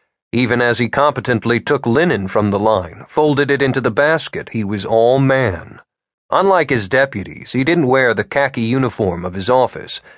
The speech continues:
just jeans and a faded blue shirt rolled up to the elbows. There were muscles there, she'd seen them. And she had reason to be wary of a man's strength.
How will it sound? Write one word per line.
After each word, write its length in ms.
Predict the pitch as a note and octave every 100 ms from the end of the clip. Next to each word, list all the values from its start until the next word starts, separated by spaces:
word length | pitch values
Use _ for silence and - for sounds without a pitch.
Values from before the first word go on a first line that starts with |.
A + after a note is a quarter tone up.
| _
just 300 | - A#2 C3
jeans 540 | A#2+ D#3+ D3 C#3 C#3+ A#2+
and 100 | B2
a 60 |
faded 440 | A#2+ C3+ B2+ B2+ G#2+
blue 280 | A#2+ C3+ A#2
shirt 400 | - C#3+ F2 -
rolled 380 | G2 A2+ A#2 G#2+
up 100 | G2
to 100 | G2+
the 160 | G#2+
elbows. 640 | B2 B2 F#2+ E2 - - - _ _ _ _ -
There 100 | D2+
were 140 | F#2
muscles 580 | G#2+ C3 - G#2+ F#2+ G2
there, 440 | F#2+ D#2 - - _
she'd 320 | - F2+ E2 -
seen 320 | C#3 C3 F#2
them. 260 | D#2+ - - _ _ _ _ _ _ _
And 320 | A#2+ C#3 F3 E3
she 120 | E3+
had 160 | D#3+ D3
reason 420 | D#3 D3+ C3 B2
to 60 |
be 120 | A#2 B2
wary 500 | B2+ C3 A2 G2+ G2+
of 100 | G2+
a 80 |
man's 480 | G#2+ A#2 A#2 G2+ G2+
strength. 640 | - C3+ C3+ F2 - -